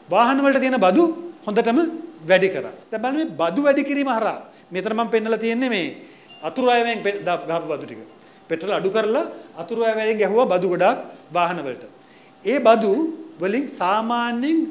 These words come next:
ලක්ෂ වාහනයකට ලක්ෂ හතේ සිට මිලියන එකයි දශම හතර දක්වා වගේ ප්‍රමාණයකින්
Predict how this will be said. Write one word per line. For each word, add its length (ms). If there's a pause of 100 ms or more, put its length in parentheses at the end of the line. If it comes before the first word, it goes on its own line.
ලක්ෂ 380 (380)
වාහනයකට 500
ලක්ෂ 240
හතේ 340
සිට 200 (500)
මිලියන 360
එකයි 200
දශම 320
හතර 320
දක්වා 360
වගේ 120
ප්‍රමාණයකින් 600